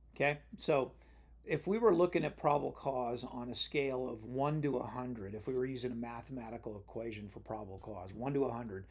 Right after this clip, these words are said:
hundred being the most probable cause you could have, zero being you don't have any probable cause, where do you think on that scale probable cause would fall into?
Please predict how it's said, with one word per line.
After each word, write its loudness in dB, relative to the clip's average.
hundred 6
being 4
the -2
most 8
probable 6
cause 2
you -4
could -4
have, -4
zero 8
being 0
you -2
don't -2
have -6
any -2
probable -4
cause, -10
where 6
do -2
you 6
think -2
on -2
that -4
scale -2
probable -4
cause -4
would -8
fall -2
into? -4